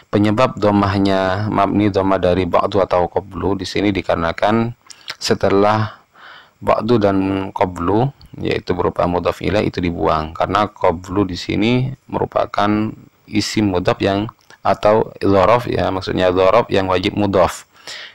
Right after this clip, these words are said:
Mudhaf ilaihnya dibuang, kemudian di sini dimabnikan dhammah. Jadi seperti itu. Contohnya dalam Al-Quran misalnya, "Lillahil amru min qablu wa min ba'du." Jadi ketika kita melihat tafsiran dari,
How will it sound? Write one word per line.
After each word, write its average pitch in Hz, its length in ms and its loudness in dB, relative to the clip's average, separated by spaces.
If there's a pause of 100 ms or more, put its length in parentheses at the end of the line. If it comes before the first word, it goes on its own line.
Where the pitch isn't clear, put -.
(160)
Mudhaf 104 400 2
ilaihnya 98 800 0
dibuang, 98 720 2 (720)
kemudian 95 560 0
di 90 80 -2
sini 95 240 2
dimabnikan 87 560 -2
dhammah. 80 560 -2 (180)
Jadi 90 220 -12
seperti 85 420 -4
itu. 85 240 -6 (600)
Contohnya 85 400 -2
dalam 85 260 2
Al-Quran 90 400 0
misalnya, 85 720 -4
"Lillahil 87 560 2
amru 117 320 2
min 113 260 2
qablu 127 400 0
wa 107 60 0
min 92 180 -4
ba'du." 87 400 -4 (240)
Jadi 104 400 0 (540)
ketika - 340 -2
kita 98 540 2
melihat 92 340 0
tafsiran 98 480 0
dari, 85 560 0